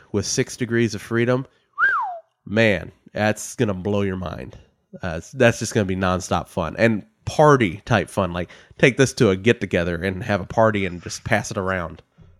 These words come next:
Which is another thing I've been wondering about the Oculus Quest, if it's gonna have the ability to output to a screen to where people can watch, because being the owner of a Vive, um, you know, I've found out that watching people play V R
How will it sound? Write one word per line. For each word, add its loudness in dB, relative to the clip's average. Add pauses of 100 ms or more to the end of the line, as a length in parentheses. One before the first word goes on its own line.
(1500)
Which 6
is 0
another 4
thing 4
I've 6
been -2
wondering 2
about 0
the -2
Oculus -2
Quest, -2 (340)
if 2
it's 0
gonna 4
have 4
the 2
ability 2
to -6
output 0
to -2
a -4
screen -2 (100)
to -6
where 4
people -4
can -4
watch, 2 (440)
because 4 (220)
being 4
the 2
owner 2
of 0
a -4
Vive, 2 (400)
um, -4 (120)
you 0
know, -2
I've 2
found 4
out -2
that -4
watching 2
people 0
play 2
V 2
R 2